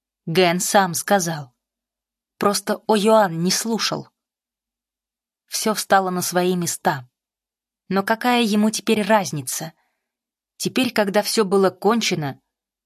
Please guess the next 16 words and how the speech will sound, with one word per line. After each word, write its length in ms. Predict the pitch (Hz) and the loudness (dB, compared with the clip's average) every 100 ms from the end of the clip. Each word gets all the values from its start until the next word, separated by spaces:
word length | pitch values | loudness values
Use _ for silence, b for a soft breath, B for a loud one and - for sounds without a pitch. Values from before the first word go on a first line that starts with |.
| _ | _
у 60 | 202 | 2
него 260 | 214 220 | 2 2
осталось 540 | 240 - - 233 214 214 | 0 0 0 2 2 2
лишь 220 | 214 - | 2 2
одно 260 | 185 190 | 2 2
желание. 720 | 180 175 156 135 135 131 127 - _ _ _ _ _ _ _ _ _ _ _ | 2 0 0 -2 -4 -6 -8 -10 _ _ _ _ _ _ _ _ _ _ _
Не 180 | - 185 | -2 0
без 220 | 180 196 | 2 2
усилия 760 | 196 196 240 226 170 139 151 - _ | 2 0 2 2 2 -2 -6 -14 _
он 140 | 196 208 | -2 -2
спихнул 540 | 202 - 226 240 240 | -2 -4 0 0 0
тело 300 | 220 220 214 | 0 2 2
великого 540 | 190 185 185 185 170 175 | 0 2 2 2 0 0
хана 320 | - 190 185 | 0 2 2
на 220 | 185 160 | 0 -2
пол. 280 | 135 139 | -4 -8